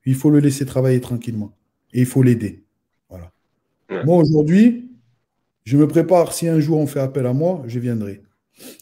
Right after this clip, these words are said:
Speaker 1: Alors, par rapport à Soulé, à ce que disait, c'est vrai que,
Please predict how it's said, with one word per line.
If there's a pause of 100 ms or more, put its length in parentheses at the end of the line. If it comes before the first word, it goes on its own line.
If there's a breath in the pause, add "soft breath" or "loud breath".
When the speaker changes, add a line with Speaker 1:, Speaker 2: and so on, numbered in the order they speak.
Speaker 1:
Alors,
par
rapport
à
Soulé,
à
ce
que
disait,
c'est
vrai
que,